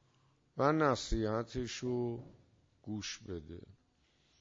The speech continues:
یعنی پروردگار می‌خواست بگه نصیحت انقدر ارزش داره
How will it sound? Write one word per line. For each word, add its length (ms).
یعنی 320
پروردگار 1120
می‌خواست 560
بگه 280
نصیحت 840
انقدر 680
ارزش 1000
داره 340